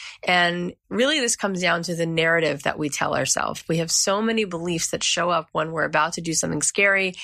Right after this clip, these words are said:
and we don't even realize that they've become our default excuses. They've become the reason why we don't take action,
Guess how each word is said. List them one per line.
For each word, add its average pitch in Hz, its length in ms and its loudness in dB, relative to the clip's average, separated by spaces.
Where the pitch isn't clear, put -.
and - 80 2
we 175 100 4
don't 208 180 4
even 233 240 0
realize 170 480 0
that 156 160 -2
they've 156 160 2
become 160 400 0
our 165 120 0
default 160 440 -2
excuses. 147 680 -2
They've 156 160 0
become 170 360 -2
the 170 100 -2
reason 170 260 -2
why 160 140 2
we 156 100 -8
don't 156 200 -2
take - 220 -4
action, 185 440 0